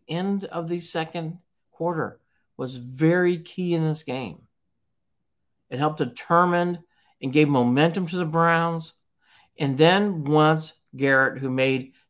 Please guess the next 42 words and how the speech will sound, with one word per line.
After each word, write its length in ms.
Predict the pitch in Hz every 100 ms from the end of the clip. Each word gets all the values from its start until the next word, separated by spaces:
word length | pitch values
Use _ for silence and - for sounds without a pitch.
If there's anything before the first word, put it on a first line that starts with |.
| -
the 440 | 139 131 127 - _ _ -
finishing 440 | 208 190 160 131
play, 300 | 123 127 117
was 240 | 113 117
the 80 | 110
Garrett 300 | 104 107 92
play. 320 | - 85 76 _ _ _ _ _ _ _ _ _ _ _ _ _ _ _ _ _ _ _ _ _ _ _ _ _ _ _ _ _ _ _ _ _ _
The 100 | 160
Browns, 560 | 139 151 160 151 143 143
which 120 | 143
were, 500 | 160 156 190 190 135
they 100 | 185
weren't 160 | 165 135
gonna 140 | 123
lose 100 | 110
the 60 | 107
game 200 | 107 110
anyways 280 | 107 101
at 80 | 101
that 180 | 101 -
point, 240 | 104 92 - _ _ _ _
made 260 | 143 151 151
sure 160 | 170 143
to 100 | 127 - -
put 100 | 156
the 80 | 131
final 300 | 139 120 117
death 240 | 139 135
blow 260 | 123 110 110
in 240 | 107 101 _ _ _ -
with 140 | 123
the 100 | 123
touchdown 380 | - 123 - 113
pass 380 | 117 101 101 -
to 100 | 110
Harrison 340 | 113 101 104
Bryant. 300 | 101 120 117 - _ _ _ -
Watson 320 | 117 117 107
scoring 360 | - 110 98 87
again 220 | 85 80
from 140 | 80
there. 220 | 73 -